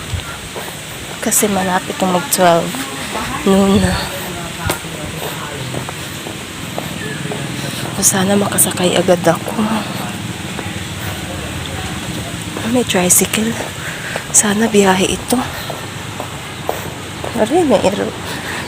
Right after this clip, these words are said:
Mahal ako sa ero. Sure, hindi kasi masundo ni Daddy si,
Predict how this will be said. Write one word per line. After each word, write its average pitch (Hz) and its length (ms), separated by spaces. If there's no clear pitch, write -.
Mahal 208 160
ako 202 160
sa - 160
ero. 196 320
Sure, 175 160
hindi 202 240
kasi 247 240
masundo 196 400
ni 185 240
Daddy 180 320
si, 175 240